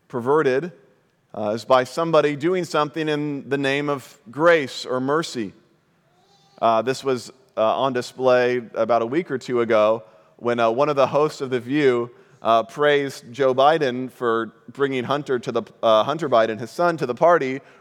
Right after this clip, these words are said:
right, like, the day after he was federally indicted for a number of crimes. Uh, she said, "Oh, what a wonderful example of a father's love for his son.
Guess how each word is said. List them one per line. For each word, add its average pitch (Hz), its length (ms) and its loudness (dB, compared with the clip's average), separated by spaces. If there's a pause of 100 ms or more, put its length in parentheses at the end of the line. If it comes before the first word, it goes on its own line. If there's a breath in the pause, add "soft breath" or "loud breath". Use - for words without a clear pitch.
right, 147 400 4
like, 127 200 -2
the 135 60 -2
day 139 200 4
after 143 340 2
he 127 120 -6
was 120 160 -4
federally 131 500 2
indicted 120 480 2
for 113 100 -6
a 113 40 0
number 120 260 -2
of 107 100 -4
crimes. 127 540 -2 (260 soft breath)
Uh, 127 140 4
she 151 160 -10
said, 143 160 0
"Oh, 143 180 8
what 165 160 6
a 170 60 4
wonderful 170 500 0
example 127 520 -2
of 104 80 -2
a 110 60 -2
father's 127 500 2
love 113 180 2
for 110 160 -10
his 110 160 -10
son. 95 340 -10